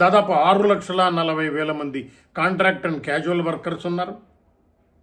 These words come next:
రెగ్యులర్ ఉద్యోగుల సంఖ్య రెండు వేల పద్దెనిమిది పంతొమ్మిదిలో పదకొండు లక్షలు ఉంటే, ఇప్పుడు కేంద్ర ప్రభుత్వ ఉద్యోగుల సంఖ్య ఎనిమిది లక్షల నలభై వేలకు పగిలిపోయింది. Casual and contract workers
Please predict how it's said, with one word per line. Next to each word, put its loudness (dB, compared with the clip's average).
రెగ్యులర్ 6
ఉద్యోగుల 2
సంఖ్య 0
రెండు 6
వేల 6
పద్దెనిమిది 4
పంతొమ్మిదిలో -2
పదకొండు -2
లక్షలు -2
ఉంటే, -12
ఇప్పుడు 4
కేంద్ర 4
ప్రభుత్వ -2
ఉద్యోగుల -4
సంఖ్య -2
ఎనిమిది 0
లక్షల -6
నలభై 2
వేలకు 0
పగిలిపోయింది. -4
Casual 4
and 0
contract 4
workers -2